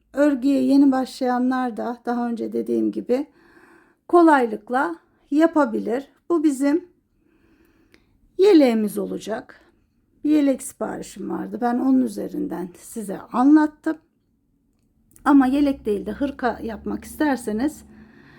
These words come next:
şu kısmı örerek kol yapıp hırkaya dönüştürebilirsiniz.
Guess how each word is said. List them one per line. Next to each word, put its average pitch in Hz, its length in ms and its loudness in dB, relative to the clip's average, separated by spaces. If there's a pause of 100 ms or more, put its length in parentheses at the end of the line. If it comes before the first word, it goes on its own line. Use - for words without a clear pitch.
(260)
şu - 280 -6
kısmı 214 720 -4
örerek 240 840 -2 (1400)
kol 339 280 2
yapıp 208 460 -4
hırkaya 269 640 0 (120)
dönüştürebilirsiniz. 233 1400 -4